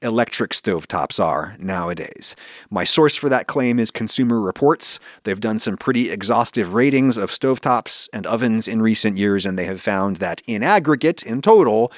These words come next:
gas puts out less heat than electric does. Or rather, gas gets less heat into your pan. Gas stovetops bleed way more heat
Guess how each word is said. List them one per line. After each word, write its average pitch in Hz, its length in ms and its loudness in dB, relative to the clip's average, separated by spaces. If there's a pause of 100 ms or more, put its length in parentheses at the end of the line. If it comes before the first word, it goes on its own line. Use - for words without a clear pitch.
(480)
gas 139 640 2 (200)
puts - 260 0
out 113 260 2
less 107 300 0
heat - 420 -6 (260)
than 107 160 -2
electric 95 520 -4
does. 82 260 -4
Or 135 160 4
rather, 156 480 6 (640)
gas 139 400 2
gets 123 440 0
less 117 320 2
heat - 360 -4
into 117 300 0
your 98 160 -2
pan. 147 460 -2 (1120)
Gas 110 320 -2
stovetops 120 520 0
bleed 123 720 0 (240)
way 139 440 4
more 127 220 4
heat 113 340 -4